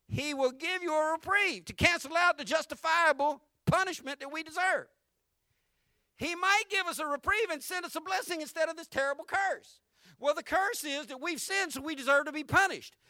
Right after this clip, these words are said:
But would you rather get what you have coming to you, or would you rather get a reprieve? There's a way to get a reprieve.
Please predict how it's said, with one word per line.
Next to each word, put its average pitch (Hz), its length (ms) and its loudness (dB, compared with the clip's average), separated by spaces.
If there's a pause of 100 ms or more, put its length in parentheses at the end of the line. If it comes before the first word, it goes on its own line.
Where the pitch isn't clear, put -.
(220)
But 294 200 2
would 269 180 -2
you 294 100 -2
rather 339 380 6
get 320 320 -2
what 311 140 -2
you 294 100 -4
have 294 200 4
coming 370 380 4
to 247 120 -2
you, 214 400 -2 (220)
or 240 80 4
would 254 180 0
you 262 100 -2
rather 320 220 6
get 247 160 2
a 254 40 2
reprieve? 311 640 6 (1200)
There's 262 260 4
a 285 60 6
way 381 360 10
to 330 80 0
get 370 300 4
a 359 60 6
reprieve. 294 680 4